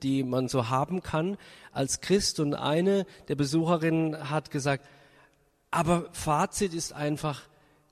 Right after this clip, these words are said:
Gott möchte schlicht, dass es uns gut geht.“ Ja, da können wir grundsätzlich nicken.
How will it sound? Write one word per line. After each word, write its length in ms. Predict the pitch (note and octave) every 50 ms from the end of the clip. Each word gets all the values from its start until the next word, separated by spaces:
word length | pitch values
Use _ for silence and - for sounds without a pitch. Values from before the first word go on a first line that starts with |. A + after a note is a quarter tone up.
| _ _
Gott 340 | - C#3+ D3+ F3+ E3+ - -
möchte 720 | D3 D3 D3+ D#3 D3 - - - E3 D#3+ D#3+ D#3+ D#3 D3+ - - _ _ _
schlicht, 680 | - - - C3+ C3 C#3+ D#3 D3+ - - - - - - _ _ _ _ _ _ _
dass 180 | - B2+ B2 A#2
es 160 | C3 A#2+ -
uns 240 | C3+ A#2 A2+ - -
gut 280 | - G2+ G#2+ G#2+ - -
geht.“ 380 | - G2 G2 F#2 - - - - - - - - _ _ _ _ _ _ _ _ _ _ _ _ _ _ _ _ _ _ _ _ _ _ _ _ _ -
Ja, 240 | - G#2+ C#3 E3+ A3 - _ _
da 100 | - C3+
können 260 | B2 - D3 D3 D3 D3+
wir 80 | D3+
grundsätzlich 720 | C3+ - C#3 D3+ D#3+ E3+ E3 - D#3 C3+ - - B2+ - -
nicken. 480 | B2+ C3 D#3 F3+ - - G#3 A3+ A#3